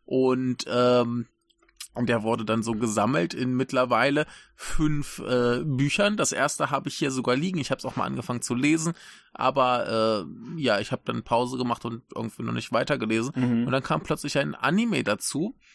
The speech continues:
Speaker 1: Und, äh, dann war so die Fächer, oh, das habe ich so als Manga kurz reingeguckt. Das sah ganz cool aus. Äh,
Speaker 2: Mhm.
Speaker 1: gucken wir mal den Anime an und plötzlich, äh, war das, glaub ich, so der beste Anime des letzten Jahres, wobei ich immer noch nicht Jojo gesehen habe, also
Speaker 2: Ja.
Speaker 1: vielleicht ist Jojo auch mit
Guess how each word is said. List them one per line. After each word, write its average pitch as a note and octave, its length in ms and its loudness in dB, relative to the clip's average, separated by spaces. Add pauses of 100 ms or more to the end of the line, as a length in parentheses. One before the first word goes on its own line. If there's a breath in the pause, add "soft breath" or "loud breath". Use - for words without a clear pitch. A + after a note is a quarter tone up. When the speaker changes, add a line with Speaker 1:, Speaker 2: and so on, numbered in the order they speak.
(320 loud breath)
Speaker 1:
Und, D#3+ 600 2
äh, D3 280 2
dann C#3 180 2
war C3+ 140 6
so D#3+ 80 -6
die D3 100 -6
Fächer, D#3+ 240 0
oh, E3 200 4
das F#3 200 0 (360)
habe D3 220 -2
ich - 280 -10
so D3 180 -4
als C3+ 220 -4
Manga D3 320 -2
kurz - 340 -4
reingeguckt. D3+ 540 -4
Das - 100 -4
sah C3+ 140 -2
ganz C3 240 -6 (100)
cool C#3 140 0
aus. G3 300 0
Äh, D#3+ 80 -2
Speaker 2:
Mhm. A#2 340 2 (420 loud breath)
Speaker 1:
gucken D3+ 300 -6
wir C#3+ 80 2
mal C#3+ 220 2
den C3+ 140 0
Anime D3 460 0
an E3 140 0
und E3+ 160 -4
plötzlich, - 580 -4
äh, - 240 0
war D#2+ 140 2
das, F#3+ 320 -4
glaub F3+ 220 -2
ich, - 180 -6
so F3 160 -4
der - 160 -4
beste - 400 -8
Anime D#3 400 -4
des - 180 -8
letzten B2+ 320 -6
Jahres, B2+ 300 0
wobei D3+ 200 2
ich D#3+ 80 -4
immer E3+ 120 -2
noch E3+ 160 0
nicht E3+ 260 -2
Jojo E3+ 280 0
gesehen A2+ 340 -4
habe, D3+ 220 -2
also C3 100 0
Speaker 2:
Ja. A#2 160 2
Speaker 1:
vielleicht C#3 200 -2
ist - 180 -10
Jojo C#3 280 -2
auch B2 200 -6
mit C3+ 160 -4